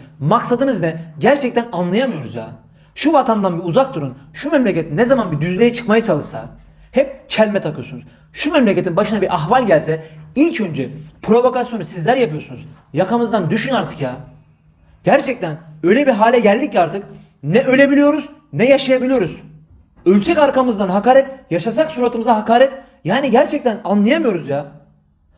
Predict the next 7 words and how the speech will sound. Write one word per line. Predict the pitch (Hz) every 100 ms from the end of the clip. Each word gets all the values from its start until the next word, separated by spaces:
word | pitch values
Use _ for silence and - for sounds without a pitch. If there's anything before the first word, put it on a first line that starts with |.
| _
Hakikaten | - 185 302 339 220 170 156 - - - _ _
Allah | 208 247 269 190
Celle | 131 285 240 190
Celaluhu | 175 156 151
eğer | 196 233
hidayetiniz | 240 165 196 220 220 220
mümkünse | 180 208 233 160 151